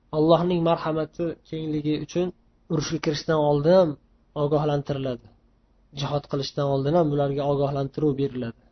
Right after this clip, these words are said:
"Ehtiyot bo'linglar, tavba qilinglar, o'lib ketasizlar hozir jihodda. Dunyoyinglar ham kuyadi, oxiratinglar ham kuyadi. Islomga qaytinglar, islomga kiringlar yoki adovatinglarni ochiq qilmanglar.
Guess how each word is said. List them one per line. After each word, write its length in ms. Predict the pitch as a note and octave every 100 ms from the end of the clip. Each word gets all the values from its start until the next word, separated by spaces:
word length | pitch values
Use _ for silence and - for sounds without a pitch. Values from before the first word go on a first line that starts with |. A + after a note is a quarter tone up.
| _ _ -
"Ehtiyot 340 | - - B2+
bo'linglar, 420 | C3 C#3 C3 B2+ A#2+
tavba 360 | - C#3+ D3
qilinglar, 480 | D#3+ G3 G3+ F3 C#3 A#2+ _
o'lib 220 | D#3+ D#3+
ketasizlar 460 | - F#3 G3 G3 E3+
hozir 320 | D3+ B2+ A#2 - _ _ _ -
jihodda. 460 | C#3 B2 - - - _ _ _ _ _ _ _
Dunyoyinglar 580 | C#3+ D#3 E3 D#3+ D#3 E3
ham 160 | F#3 D#3 - _
kuyadi, 420 | - E3 D#3 C3 A#2 _
oxiratinglar 640 | C#3+ - D#3 D3 D3+ D#3
ham 100 | F3+
kuyadi. 380 | E3+ D#3+ C3+ B2 A2+ _ _ _ _
Islomga 480 | - E3 E3+ F3 F3 - _ _ _ _ _ _
qaytinglar, 560 | - A3 A3+ F3+ D3 C#3 - _ _ D3
islomga 380 | - F3 F#3+
kiringlar 520 | F3+ - B3 A3 E3 D3+
yoki 440 | G3 A#3+ - A#3+ D4 - _ _ -
adovatinglarni 800 | C#3+ D3 D3+ D#3 D#3 D#3+ E3 D3
ochiq 240 | D#3+ -
qilmanglar. 460 | - A3+ A3+ D3+